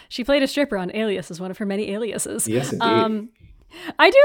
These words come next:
Speaker 1: like how she started out as kinda like the action girl, and I don't think of her for action stuff at all. I think of her, like, for this beautiful sensitivity she has.
Speaker 2: Totally, yeah.
Speaker 1: Yeah.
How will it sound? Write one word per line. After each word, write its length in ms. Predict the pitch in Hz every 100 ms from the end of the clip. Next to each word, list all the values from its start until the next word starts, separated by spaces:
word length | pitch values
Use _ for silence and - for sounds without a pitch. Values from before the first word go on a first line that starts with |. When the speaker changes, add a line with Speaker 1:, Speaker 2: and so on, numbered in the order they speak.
| 554
Speaker 1:
like 120 | 453
how 60 | 427
she 160 | 370
started 300 | 320 240 262
out 120 | 220 220
as 80 |
kinda 220 | 240 233 220
like 140 | 220
the 100 | -
action 420 | 190 190 - 254
girl, 360 | 233 240 247 254
and 200 | 226 220
I 260 | - 220
don't 380 | 226 185 226 -
think 280 | - 240 233
of 80 | 240
her 160 | 196 190
for 160 | - -
action 320 | 180 - 185
stuff 280 | - 175 175
at 180 | 196 185
all. 420 | 180 180 165 185
I 80 | 185
think 220 | 196 214
of 100 | 202
her, 200 | 214 208 196
like, 140 | 208
for 100 | -
this 160 | 196 190
beautiful 340 | 185 180 196
sensitivity 640 | 196 190 196 180 170 190 180
she 160 | - 202
has. 360 | 147 - -
Speaker 2:
Totally, 480 | - 110 135 127 87
yeah. 320 | 101 113 90 -
Speaker 1:
Yeah. 240 | 196 180